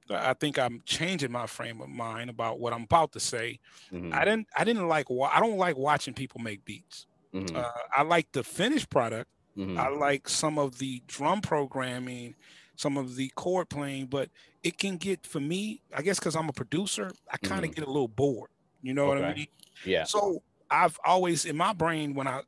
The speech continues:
Speaker 1: started making them videos, I was like, "I'm gonna take the boring part out. You know, let's
Speaker 2: Mm-hmm.
Speaker 1: just do the fun part."
Speaker 2: Yeah.
Speaker 1: You know what I'm saying? Show a little bit of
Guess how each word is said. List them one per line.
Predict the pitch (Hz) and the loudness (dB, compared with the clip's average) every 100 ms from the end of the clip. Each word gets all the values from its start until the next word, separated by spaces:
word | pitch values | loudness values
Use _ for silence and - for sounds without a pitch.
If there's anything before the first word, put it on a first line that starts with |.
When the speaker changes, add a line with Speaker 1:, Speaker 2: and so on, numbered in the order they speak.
| - | -8
Speaker 1:
started | - 170 160 | -2 2 2
making | 151 156 143 | 0 -2 -2
them | 135 | 0
videos, | 180 160 135 | 2 2 2
I | |
was | 135 | 0
like, | 143 135 196 | -2 -4 -2
"I'm | |
gonna | 233 - | -2 0
take | 208 202 | -2 -2
the | |
boring | 131 180 147 | 0 2 0
part | 120 139 127 | 0 0 2
out. | 151 - _ _ _ _ 135 | -2 -4 _ _ _ _ -8
You | |
know, | 127 | -4
let's | 143 170 | 0 0
Speaker 2:
Mm-hmm. | 180 | -2
Speaker 1:
just | |
do | 214 | -2
the | 143 | -4
fun | - 220 196 113 | -2 0 0 -2
part." | - - _ _ - - | -10 -12 _ _ -20 -4
Speaker 2:
Yeah. | 165 | 2
Speaker 1:
You | 147 | 4
know | 147 | 4
what | 143 | 4
I'm | 143 | -2
saying? | 156 143 | -4 -2
Show | 139 180 170 | 0 2 2
a | |
little | 160 233 | 4 2
bit | 214 233 | 2 0
of | 202 185 170 | 4 4 4